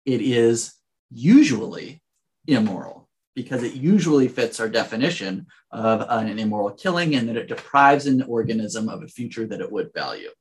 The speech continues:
On the other hand, there are some cases where abortion is permissible because it's,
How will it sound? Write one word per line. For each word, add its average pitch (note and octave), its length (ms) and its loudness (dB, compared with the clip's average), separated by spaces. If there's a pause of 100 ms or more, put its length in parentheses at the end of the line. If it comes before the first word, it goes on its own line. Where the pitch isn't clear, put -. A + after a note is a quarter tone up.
(380)
On B2 140 2
the D3+ 140 8
other A3 200 8
hand, A2+ 480 0 (220)
there A#2 220 0
are A2 100 0
some E3 320 0
cases A#2 720 -4
where A2+ 800 4 (540)
abortion A2+ 420 -2
is G#2+ 100 -8
permissible F#3+ 840 0
because A#2+ 580 -2
it's, - 480 -4